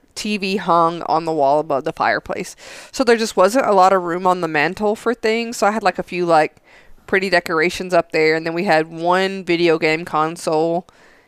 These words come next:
and then the other video game consoles we have were, like, spread throughout the kids' rooms. Um,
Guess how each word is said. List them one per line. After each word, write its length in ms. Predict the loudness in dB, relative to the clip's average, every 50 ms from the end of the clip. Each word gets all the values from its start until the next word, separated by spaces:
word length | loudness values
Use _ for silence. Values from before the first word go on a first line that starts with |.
| _ _ -10
and 260 | -4 -2 -2 -2 0
then 560 | 2 2 2 4 2 2 2 0 -2 -4 -8 -10 -8
the 120 | -4 0
other 280 | 2 2 2 2 2 0
video 300 | 0 -2 0 0 0 0
game 200 | 0 -2 -4 -4
consoles 460 | -4 -4 -4 -4 -4 -6 -8 -8 -6
we 100 | -6 -4
have 240 | -2 -2 -2 -2 -4
were, 80 | -4
like, 260 | -2 -2 -2 -2 -2 -8
spread 560 | -16 -14 -14 -10 -6 -4 -2 -2 -2 -4 -6
throughout 340 | -6 -4 -2 -2 -2 -2 -6
the 60 | -10
kids' 300 | -8 -8 -8 -8 -8 -12
rooms. 480 | -14 -14 -14 -14 -14 -14 -16 -16 -18 -20 _ -20 -20 -20 -20 -20 -20 _ _ _ 0
Um, 340 | 2 4 4 4 2 -2